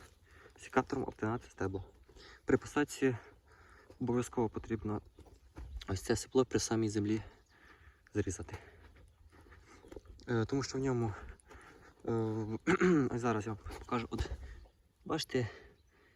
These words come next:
воно от вже от старе, потріскане, в ньому можуть зимувати хвороби, грибки та інші всякі хвороби. Тому його потрібно обов'язково зрізати. Та ще одна велика причина:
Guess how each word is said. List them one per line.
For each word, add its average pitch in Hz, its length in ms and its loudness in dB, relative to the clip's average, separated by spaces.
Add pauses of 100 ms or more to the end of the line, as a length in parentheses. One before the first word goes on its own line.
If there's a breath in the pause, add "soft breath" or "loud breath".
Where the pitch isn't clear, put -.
(160 soft breath)
воно 135 200 4
от 120 120 0
вже 123 140 0
от 110 160 0
старе, 160 400 2
потріскане, 135 600 4 (540 loud breath)
в - 40 2
ньому 131 180 6
можуть 120 200 6
зимувати 123 540 4 (1300)
хвороби, 135 640 8 (100)
грибки 135 520 4 (720 loud breath)
та - 120 -2
інші 123 220 0
всякі 117 380 -2 (920 loud breath)
хвороби. 107 540 -2 (1500 loud breath)
Тому 135 160 -2
його 147 160 0
потрібно 127 360 -2
обов'язково 113 600 -2
зрізати. 104 360 -6
Та - 120 0
ще - 140 2
одна 156 200 8
велика 160 260 2
причина: 151 440 0